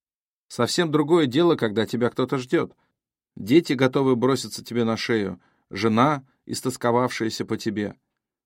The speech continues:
Ты не позволишь себе снова оказаться на пороге этого места. Он встряхнулся, встал и сделал тридцать отжиманий. Он был подтянутым. Работа в огороде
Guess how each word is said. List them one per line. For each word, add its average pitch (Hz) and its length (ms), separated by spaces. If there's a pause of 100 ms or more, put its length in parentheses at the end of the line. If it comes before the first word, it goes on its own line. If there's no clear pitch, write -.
(160)
Ты 165 120
не 160 100
позволишь 147 500
себе 110 220
снова 110 340
оказаться 98 460
на 98 80
пороге 98 360
этого 92 180
места. 73 400 (1000)
Он 135 140
встряхнулся, 131 640
встал 143 480 (360)
и - 120
сделал 117 360
тридцать 117 420
отжиманий. 95 560 (760)
Он 147 200
был 151 160
подтянутым. 110 720 (500)
Работа 160 360
в 139 60
огороде 135 560